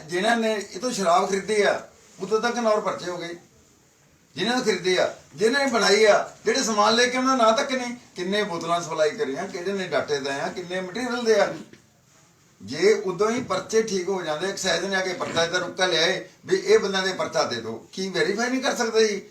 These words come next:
ਵੀ ਇਹ ਬੰਦੇ ਨੇ ਡਾਟੇ ਕਿੰਨੇ ਸਪਲਾਈ ਕਰੇ ਆ, ਲੈਵਲ ਕਿੰਨੇ ਦੇ ਆ, ਬੋਤਲਾਂ ਕਿੱਥੋਂ ਆਈਆਂ? ਲਾਕਡਾਊਨ ਦੇ ਵਿੱਚ, ਕਰਫਿਊ ਦੇ ਵਿੱਚ ਦਿੱਲੀ ਉਹ ਸਮਾਨ ਕਿਵੇਂ ਆਇਆ, ਕੌਣ ਲੈ ਕੇ ਆਇਆ, ਬੋਤਲਾਂ ਕਿੱਥੋਂ ਆਈਆਂ ਇਹਨਾਂ ਦੀਆਂ, ਕੌਣ ਲੈ ਕੇ ਆਇਆ ਬੋਤਲਾਂ?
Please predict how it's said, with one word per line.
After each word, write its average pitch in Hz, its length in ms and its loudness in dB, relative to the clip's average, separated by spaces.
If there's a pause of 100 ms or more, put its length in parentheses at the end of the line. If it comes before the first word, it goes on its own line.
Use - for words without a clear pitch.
(240)
ਵੀ 202 100 0
ਇਹ 220 280 0
ਬੰਦੇ 202 300 2
ਨੇ 214 140 0
ਡਾਟੇ 190 320 0
ਕਿੰਨੇ 185 260 -4
ਸਪਲਾਈ 156 300 -4
ਕਰੇ 131 260 -6
ਆ, 151 80 -6
ਲੈਵਲ 147 360 0
ਕਿੰਨੇ 127 280 -6
ਦੇ 127 180 -4
ਆ, - 80 0
ਬੋਤਲਾਂ 160 340 -6
ਕਿੱਥੋਂ 196 300 -4
ਆਈਆਂ? 202 280 -2 (420)
ਲਾਕਡਾਊਨ 208 540 2
ਦੇ 240 80 0
ਵਿੱਚ, 226 140 -6
ਕਰਫਿਊ 190 360 0
ਦੇ 269 140 4
ਵਿੱਚ 226 220 -2
ਦਿੱਲੀ 170 340 -4
ਉਹ 220 100 0
ਸਮਾਨ 202 240 -2
ਕਿਵੇਂ 147 300 -6
ਆਇਆ, 143 220 0 (240)
ਕੌਣ 156 200 -2
ਲੈ 185 120 -2
ਕੇ 214 140 0
ਆਇਆ, 220 300 4 (420)
ਬੋਤਲਾਂ 190 300 -2
ਕਿੱਥੋਂ 214 280 -4
ਆਈਆਂ 214 120 -4
ਇਹਨਾਂ 226 200 0
ਦੀਆਂ, 220 240 -2 (880)
ਕੌਣ 208 220 6
ਲੈ 226 80 6
ਕੇ 220 120 4
ਆਇਆ 226 100 6
ਬੋਤਲਾਂ? 220 420 2